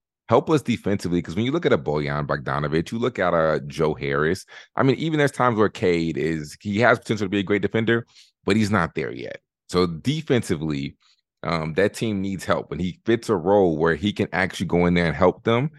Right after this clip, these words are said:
where he might not give them much shooting the ball. I mean, he might have his games every now and then. He might improve 'cause he's a hard worker. He wants it. Uh, but defensively, he'll be able to fit a need that, uh, Detroit has.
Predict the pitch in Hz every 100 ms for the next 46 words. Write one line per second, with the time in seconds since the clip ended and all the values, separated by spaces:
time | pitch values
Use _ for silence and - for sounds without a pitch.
0 | _ - - 85 87 101 95 147 156 143
1 | 92 107 98 98 90 - - 90 80 71
2 | 64 67 73 80 95 110 107 101 92 76
3 | 73 73 71 71 71 69 71 73 85 87
4 | 87 80 - 71 71 - 76 85 80 85
5 | 78 73 78 73 69 71 76 78 82 -
6 | 67 _ - - _ _ - - 78 73
7 | 78 90 107 123 110 - 82 95 95 95
8 | 90 85 85 - _ 110 110 90 98 92
9 | 78 80 78 - - - 71 69 78 -
10 | 95 80 82 80 67 67